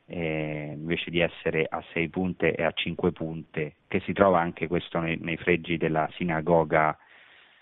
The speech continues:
eh, di, di Cafarnao.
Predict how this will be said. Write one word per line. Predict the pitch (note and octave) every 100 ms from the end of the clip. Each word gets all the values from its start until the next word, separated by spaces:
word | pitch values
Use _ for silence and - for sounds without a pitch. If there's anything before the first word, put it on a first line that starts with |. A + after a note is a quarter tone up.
| _
eh, | - E2 D#2 D#2 D#2 D2+ D2+
di, | D#2+ D#2 D2+ D#2 E2+ E2
di | E2+
Cafarnao. | F2 D2+ E2+ D#2 D#2 D2+ D2 -